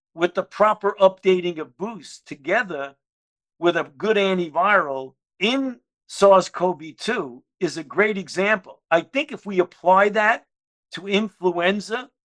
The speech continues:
I mean, we really do need better antivirals for influenza. I mean, everybody believes that. I mean, if we could get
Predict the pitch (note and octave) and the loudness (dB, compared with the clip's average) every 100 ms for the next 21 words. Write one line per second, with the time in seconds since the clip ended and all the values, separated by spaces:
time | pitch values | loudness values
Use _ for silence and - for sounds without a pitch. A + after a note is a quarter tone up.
0 | _ _ _ - G#3 G3 G3+ F3+ A3 F3+ | _ _ _ 0 0 2 -2 -6 -8 -6
1 | A#3+ A#3 F#3 C#3 G3+ F#3 E3+ G3 D#3 B2+ | -4 -4 -6 -6 -6 -4 -2 -4 -6 -14
2 | _ _ _ F#3 F3+ E3 E3 D#3+ C#3 D#3+ | _ _ _ 8 8 4 -6 -10 -4 0
3 | D#3+ C#3 C3+ - D3 D#3 C3 - C3+ D#3+ | 2 0 -4 -12 -14 -12 -14 -14 -10 -10
4 | C#3+ A2+ B2 D3 - - G3+ F3+ D3+ D3+ | -10 -12 -12 -10 -10 2 2 2 0 0
5 | D3 C3 - _ D3 D3 E3+ D3 B2+ - | 0 -6 -16 _ -4 0 0 -2 -10 -20
6 | _ _ C#3+ D3+ A#2 - _ _ _ _ | _ _ 2 2 -2 -14 _ _ _ _
7 | _ F3 E3+ F3+ F3+ - G#3+ C4+ G3+ F3+ | _ 2 4 4 2 2 -2 -4 -4 2
8 | F#3+ F#3 | 4 4